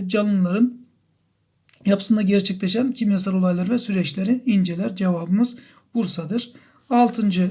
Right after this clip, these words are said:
soruya bakalım. Tabloda bazı element adları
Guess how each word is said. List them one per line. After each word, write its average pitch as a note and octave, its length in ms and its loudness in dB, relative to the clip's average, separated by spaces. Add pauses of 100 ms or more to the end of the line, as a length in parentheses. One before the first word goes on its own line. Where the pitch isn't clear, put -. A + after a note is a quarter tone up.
(160)
soruya F#3 400 0
bakalım. F3 540 -2 (4000)
Tabloda A#3 480 4
bazı A#3+ 280 6
element A#3+ 380 8
adları G3+ 600 2